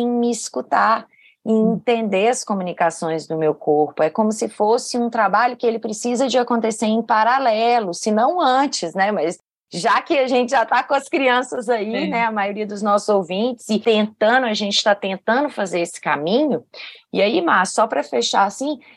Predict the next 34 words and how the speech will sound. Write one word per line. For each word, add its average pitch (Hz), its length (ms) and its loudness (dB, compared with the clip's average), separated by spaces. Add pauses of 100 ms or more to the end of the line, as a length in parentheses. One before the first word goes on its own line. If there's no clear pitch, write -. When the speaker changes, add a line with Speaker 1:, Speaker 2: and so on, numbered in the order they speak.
Speaker 1:
eu 208 100 0
quero 233 240 2
dizer 220 160 2
uma 254 160 0
coisa, 175 400 -2
né, 202 160 -2
gente? 165 420 -6 (340)
Esse 320 300 0
é 269 40 2
um 269 120 0
trabalho 214 640 2
muito 214 380 -4
árduo, 196 420 0
muito 202 380 -2
desafiador. 143 760 0
Ontem 208 420 0
à 156 80 2
noite, 160 440 -2
por 156 140 -6
exemplo, 156 600 -2
eu - 60 2
vivi 151 200 -8
uma 196 140 -2
situação 156 540 -2
com - 140 -12
o 131 100 -10
Lucas, 185 720 -2 (200)
que 208 140 -2
ele 220 240 2
tava 226 400 2
pedindo 208 560 -4
pra 185 200 0
eu 185 200 2
escutá-lo 185 1120 -2